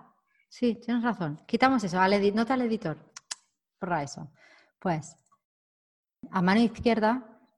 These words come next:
por debajo de Product Lines, la siguiente opción son definir nuestros buyer personas. Cuando, como sabéis, los que me habéis escuchado en otros episodios, a mí me gusta definir mis buyer personas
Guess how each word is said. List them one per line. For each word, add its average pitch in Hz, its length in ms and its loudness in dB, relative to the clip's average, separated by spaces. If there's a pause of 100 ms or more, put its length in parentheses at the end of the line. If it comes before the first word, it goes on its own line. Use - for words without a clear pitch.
(140)
por 175 140 0
debajo 170 320 2
de 196 100 2
Product 196 320 2
Lines, 196 420 0
la 160 180 -2
siguiente 160 480 -2
opción 175 640 -6
son 175 580 -2
definir 160 400 -2
nuestros 170 380 -8
buyer 151 260 -6
personas. 143 720 -8 (1300)
Cuando, 180 840 6
como 170 240 2
sabéis, 185 680 2
los 170 260 2
que 160 120 0
me 151 100 4
habéis 151 300 2
escuchado 165 460 2
en 160 100 4
otros 160 220 0
episodios, 160 600 2
a 175 140 8
mí 175 160 6
me 180 120 6
gusta 170 260 2
definir 165 340 4
mis 165 180 4
buyer 160 220 6
personas 160 580 0